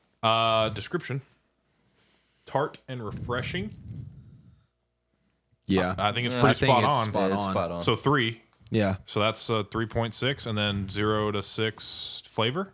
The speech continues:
Speaker 1: taste?
Speaker 3: Mm.
Speaker 1: George?
Speaker 2: Y'all wanna go
Speaker 3: Four.
Speaker 2: f-
Speaker 1: Four out of six?
Speaker 3: Mm-hmm.
Speaker 1: So, like, a thirty, like, a sixty-six percent?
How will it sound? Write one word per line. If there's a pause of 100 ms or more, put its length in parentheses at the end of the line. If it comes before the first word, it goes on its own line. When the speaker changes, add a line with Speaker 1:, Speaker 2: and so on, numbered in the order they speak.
(120)
Speaker 1:
taste? (300)
Speaker 3:
Mm. (1600)
Speaker 1:
George?
Speaker 2:
Y'all
wanna
go
Speaker 3:
Four.
Speaker 2:
f- (680)
Speaker 1:
Four
out
of
six? (240)
Speaker 3:
Mm-hmm.
Speaker 1:
So,
like,
a
thirty,
like,
a (180)
sixty-six
percent?